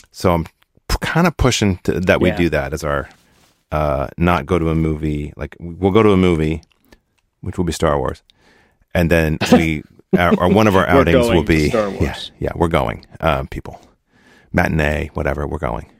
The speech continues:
Speaker 1: <laughs> But, um, I'm, I, I saw that, um, kind of at the last minute, and we just didn't have time for Thanksgiving. Like, it was just too crazy.
Speaker 2: Yeah.
Speaker 1: So I'm hopeful that we can get to that. Last year also, there was the, um,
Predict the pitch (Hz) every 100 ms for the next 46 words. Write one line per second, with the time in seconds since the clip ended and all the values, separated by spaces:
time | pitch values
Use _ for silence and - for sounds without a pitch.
0 | _ _ - - _ _ - 143 - -
1 | _ _ _ _ _ 98 85 85 82 -
2 | 104 - - 101 - 95 - - 127 120
3 | 104 - - 92 82 73 73 - - 110
4 | 95 82 82 - 85 85 67 87 87 87
5 | - 69 - 78 64 - - - - -
6 | 62 - 62 50 - _ - 110 80 78
7 | 80 - - - - - _ - - -
8 | 50 - _ _ - _ _ _ - -
9 | - 92 85 - 90 80 131 101 92 85
10 | 78 67 64 - _ _ _ _ _ -
11 | 110 135 - 120 123 139 117 95 101 101
12 | 101 98 85 92 87 90 92 90 87 82
13 | 82 82